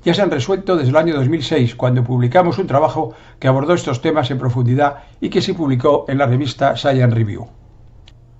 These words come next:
El puente de Chilina en Arequipa, Perú, es un ejemplo notable de ingeniería civil,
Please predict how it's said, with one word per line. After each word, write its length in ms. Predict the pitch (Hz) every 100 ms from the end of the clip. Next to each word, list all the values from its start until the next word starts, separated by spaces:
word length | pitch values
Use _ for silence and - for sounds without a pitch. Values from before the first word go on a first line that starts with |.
| - - - - - - - - -
El 200 | - 131
puente 320 | 123 185 175 165
de 120 | 131
Chilina 440 | - 151 151 123
en 80 | 117
Arequipa, 460 | 113 113 - 120 117
Perú, 380 | 127 170 202 - - - -
es 140 | 156 202
un 120 | 165
ejemplo 360 | 151 170 151
notable 460 | 131 123 151 160 170
de 60 | 127
ingeniería 500 | 123 123 123 147 131
civil, 400 | 123 120 101